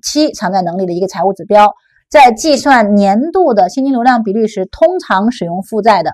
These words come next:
我们给大家强调过，年末余额，对吧？因为你需要偿还的债务是年末的负债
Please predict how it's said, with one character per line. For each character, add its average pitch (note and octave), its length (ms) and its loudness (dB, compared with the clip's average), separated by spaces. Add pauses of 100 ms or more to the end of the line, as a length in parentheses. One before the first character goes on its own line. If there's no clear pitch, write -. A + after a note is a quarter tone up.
我 - 80 -14
们 F#3+ 140 -2
给 F3 40 -6
大 E3+ 140 -4
家 F3+ 80 -8
强 D#3+ 180 -10
调 E3+ 160 -8
过， D#3 200 -8 (760)
年 F3 160 -4
末 F#3 180 2
余 D#3 120 -6
额， D3+ 260 -10 (240)
对 B3 100 2
吧？ G#3+ 260 4
因 A#3+ 60 -2
为 C4 120 2
你 A3 80 -2
需 - 160 -6
要 G3+ 340 0
偿 F#3 380 -6 (200)
还 G3 140 -2
的 A3 100 -6
债 A#3+ 300 0
务 G3+ 220 -2 (400)
是 G3 260 0 (140)
年 F3 180 -6
末 G#3+ 220 2
的 E3+ 60 -6
负 - 180 -16
债 D#3+ 100 -14